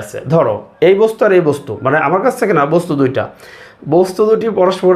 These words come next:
থেকে এক ফিট দূরে। আচ্ছা এখন যদি আমি এদেরকে দূরত্ব একটু বাড়ায় দেই, দেখো মনে করো তিন ফিট দূরে পাঠায় দেবো, তিন ফুট দূরে পাঠায় দেবো, এখন বস্তু দুইটার মধ্যে তিন ফিট দূরে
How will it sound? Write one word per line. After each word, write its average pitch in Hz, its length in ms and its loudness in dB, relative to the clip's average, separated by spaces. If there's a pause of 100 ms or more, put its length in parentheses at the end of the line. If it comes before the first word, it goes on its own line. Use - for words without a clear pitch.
থেকে 208 220 0 (260)
এক 160 60 -6 (100)
ফিট 147 220 -4
দূরে। 107 200 -6 (1800)
আচ্ছা 127 160 -4 (180)
এখন 233 260 -2
যদি 202 220 2
আমি 196 160 2
এদেরকে 202 320 0 (640)
দূরত্ব 175 360 2
একটু 180 220 0
বাড়ায় 160 300 2
দেই, 160 180 0
দেখো 160 240 0 (640)
মনে 151 200 2
করো 185 120 4 (120)
তিন 208 120 4 (100)
ফিট 208 220 0
দূরে 180 240 6
পাঠায় 170 340 2
দেবো, 175 160 2 (140)
তিন 165 200 2
ফুট 165 220 -4
দূরে 165 200 -2
পাঠায় 160 340 2
দেবো, 175 160 0 (720)
এখন 202 160 0 (100)
বস্তু 165 260 0
দুইটার 151 320 0
মধ্যে 156 180 0 (100)
তিন 143 200 2
ফিট 120 220 -6
দূরে 101 180 -6